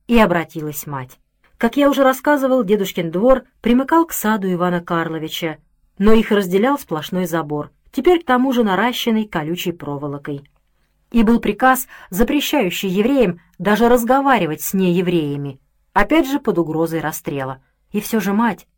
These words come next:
сумела встретиться с Иваном Карловичем. У Игоря был в его сад лаз. Игорь пришёл к Ивану Карловичу и сказал, что бабушка Рахиль ждёт его у забора. Иван Карлович подошёл. Согласитесь,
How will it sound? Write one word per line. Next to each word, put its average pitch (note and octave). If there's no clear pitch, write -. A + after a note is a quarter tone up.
сумела B3
встретиться G3
с -
Иваном D3
Карловичем. C#3
У A3+
Игоря A#3
был C#4
в G#3+
его F3+
сад A#3+
лаз. E3
Игорь D#4+
пришёл F3
к E3
Ивану D#3+
Карловичу A#3+
и C#4+
сказал, C4
что -
бабушка G3
Рахиль F3+
ждёт F#3
его D#3
у F3
забора. D#3
Иван G#3+
Карлович C#4
подошёл. D3+
Согласитесь, G#3